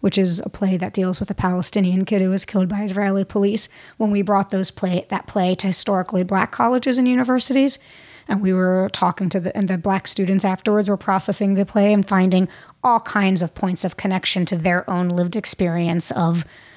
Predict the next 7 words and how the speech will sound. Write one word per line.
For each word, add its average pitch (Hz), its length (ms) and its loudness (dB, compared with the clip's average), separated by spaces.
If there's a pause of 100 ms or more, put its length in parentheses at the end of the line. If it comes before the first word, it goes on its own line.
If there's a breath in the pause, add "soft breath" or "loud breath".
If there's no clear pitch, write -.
(120)
police 170 360 -2
brutality, 202 920 2 (340 loud breath)
of 175 200 -2
structural - 580 -2
inequality, 180 880 2
of 175 200 -2
impunity, 196 840 0